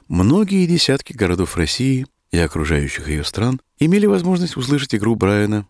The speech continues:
вживую. И дай-то Бог, чтобы это продолжилось.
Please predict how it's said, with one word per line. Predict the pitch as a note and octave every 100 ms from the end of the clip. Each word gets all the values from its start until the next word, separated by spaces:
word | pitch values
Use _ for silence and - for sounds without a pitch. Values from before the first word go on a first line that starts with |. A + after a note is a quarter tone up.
| _ -
вживую. | E2 E2+ D#2 C2+ C2 - _ _ _ _ -
И | F2+
дай-то | D#2 D2 -
Бог, | C2+ B1+
чтобы | - D2+ D2
это | C#2+
продолжилось. | F#2 G#2 C#3 F#2 - - -